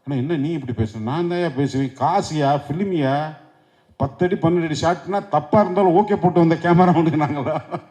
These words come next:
"தப்பு இருந்தா ஓகேப்பா, பரவாயில்லப்பா, பன்னெண்டு அடி, இருபது அடி போச்சுடா, போச்சுடான்னு." இப்ப டிஜிட்டல் வந்து ஆகி போச்சு, அந்த டிசிப்ளினை காலி பண்ணிருச்சு. டைம் மேனேஜ்மெண்ட் இல்ல, எவ்வளவு போகுதுன்னு தெரிய மாட்டேங்குது.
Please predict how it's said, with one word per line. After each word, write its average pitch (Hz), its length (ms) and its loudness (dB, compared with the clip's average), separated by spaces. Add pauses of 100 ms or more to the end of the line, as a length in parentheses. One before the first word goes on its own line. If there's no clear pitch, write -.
(480)
"தப்பு 175 320 0
இருந்தா 214 280 4
ஓகேப்பா, 220 460 4
பரவாயில்லப்பா, 185 380 2
பன்னெண்டு 190 260 0
அடி, 208 160 2
இருபது 190 280 4
அடி 185 80 0
போச்சுடா, 202 420 2 (100)
போச்சுடான்னு." 170 400 0 (260)
இப்ப 147 180 -2
டிஜிட்டல் 214 380 -2
வந்து 190 180 0
ஆகி 175 100 2
போச்சு, 147 280 -2
அந்த 185 120 0
டிசிப்ளினை 175 540 -2
காலி 180 200 4
பண்ணிருச்சு. 147 420 -4 (300)
டைம் 160 240 0
மேனேஜ்மெண்ட் 156 460 0
இல்ல, 160 380 -2 (300)
எவ்வளவு 180 400 4
போகுதுன்னு 175 340 2
தெரிய 175 200 2
மாட்டேங்குது. 175 560 0